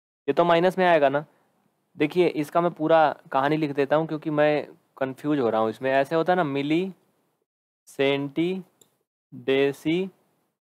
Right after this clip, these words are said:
मीटर, फिर डेका, हेक्टो, किलो।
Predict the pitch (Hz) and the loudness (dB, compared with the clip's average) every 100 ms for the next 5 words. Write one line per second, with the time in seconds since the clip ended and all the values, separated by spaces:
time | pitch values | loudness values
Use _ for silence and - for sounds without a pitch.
0 | _ 127 139 139 135 156 170 190 180 _ | _ -6 -4 -4 0 2 4 0 -8 _
1 | _ _ _ _ _ _ _ - 143 127 | _ _ _ _ _ _ _ -8 -8 0
2 | 135 139 135 156 180 185 _ _ _ _ | 0 0 2 2 2 -4 _ _ _ _
3 | _ _ _ _ _ - 135 135 _ 156 | _ _ _ _ _ -8 -8 -8 _ 2
4 | 165 190 - _ _ _ _ _ _ _ | 2 2 -6 _ _ _ _ _ _ _
5 | _ - 175 151 95 | _ 0 2 4 0